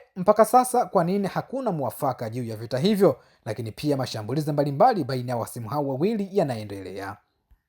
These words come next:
Miongoni mwa matakwa ya Israel ili ikubali kusitisha vita katika ukanda wa Gaza ni kwamba, kwanza,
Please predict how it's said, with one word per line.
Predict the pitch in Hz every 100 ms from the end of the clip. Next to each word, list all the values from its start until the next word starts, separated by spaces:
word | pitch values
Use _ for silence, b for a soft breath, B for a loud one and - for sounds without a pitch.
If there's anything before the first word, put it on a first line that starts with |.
| B B B
Miongoni | 135 131 135 147 143 147
mwa | 139 139
matakwa | 131 127 - 214 - 110
ya | 107 127
Israel | 120 123 123 151 185 -
ili | 131 120 107
ikubali | 101 107 123 139 139
kusitisha | 127 127 - 131
vita | 117 190 180
katika | 175 165 156
ukanda | 156 135 135 123
wa | 117
Gaza | 139 196 180
ni | 175
kwamba, | - 107 101 135 254 B B
kwanza, | - 151 120 107 214